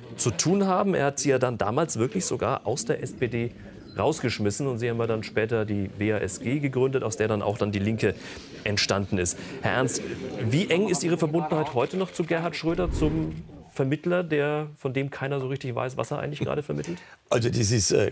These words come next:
Speaker 2: k-, keine Beziehung in dem Sinn, das ist ein S-, ein Sachverhält-, ein Sach-, äh, Zusammenhang mit Herrn Schröder. Ich habe Herrn Schröder damals, das waren die Bilder,
Speaker 1: Mhm.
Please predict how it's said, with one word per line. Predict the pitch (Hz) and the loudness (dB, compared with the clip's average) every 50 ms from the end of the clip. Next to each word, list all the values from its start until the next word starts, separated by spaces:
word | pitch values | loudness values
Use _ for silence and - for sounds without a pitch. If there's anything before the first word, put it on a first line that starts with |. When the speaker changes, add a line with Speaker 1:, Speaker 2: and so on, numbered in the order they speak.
| - - | 0 -6
Speaker 2:
k-, | - - - 107 | -8 -4 -2 0
keine | - 98 107 113 104 | 2 4 4 4 4
Beziehung | 101 113 98 - - 165 156 139 | 2 2 0 2 2 2 2 2
in | 127 117 | 0 0
dem | 127 117 98 | 0 0 0
Sinn, | 110 147 | 0 0
das | 143 135 | 0 2
ist | 98 135 | 2 2
ein | 117 107 | 0 0
S-, | 98 - - - - - | -2 -4 -4 -6 -6 -2
ein | - 123 113 104 | -2 -2 -2 0
Sachverhält-, | - - 143 - - - - 120 95 82 95 101 - | 2 0 0 0 0 -6 -4 -2 0 0 0 0 0
ein | 143 107 | -2 0
Sach-, | 95 - 139 107 - - - - - - - - - - - | 0 0 -2 -2 -4 -8 -10 -10 -14 -20 -20 -20 -14 -4 0
äh, | - 107 101 107 - - | 2 2 2 2 0 0
Zusammenhang | - 123 98 - 120 117 113 104 113 104 107 | 2 2 2 2 0 0 -2 -2 -2 -2 0
mit | 107 101 - | -2 -2 0
Herrn | - 92 92 | -2 -2 -2
Schröder. | - - 80 73 - | -2 -4 -4 -4 -4
Ich | - - | 0 0
habe | 135 127 131 | 0 2 2
Herrn | 117 104 | 0 0
Schröder | 92 117 139 139 117 | 0 0 2 2 2
damals, | 104 104 110 165 208 190 - | 2 0 2 0 0 0 2
das | - 110 | 0 2
waren | 120 123 117 | 2 2 0
die | 110 101 | 0 0
Bilder, | 101 113 120 165 175 160 - | 0 -2 -2 -2 -4 -4 -2
Speaker 1:
Mhm. | 110 107 110 139 | -2 -2 -2 -2